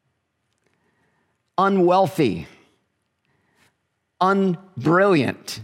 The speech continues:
That would be my problem. Unpopular. Uncool.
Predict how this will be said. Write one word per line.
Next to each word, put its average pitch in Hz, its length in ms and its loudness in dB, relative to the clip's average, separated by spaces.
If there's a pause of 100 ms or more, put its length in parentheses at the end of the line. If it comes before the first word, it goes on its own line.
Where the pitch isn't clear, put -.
That 135 140 0
would 135 160 0
be 135 100 0
my 131 280 0
problem. 101 580 -6 (640)
Unpopular. 220 920 0 (1120)
Uncool. 254 1040 0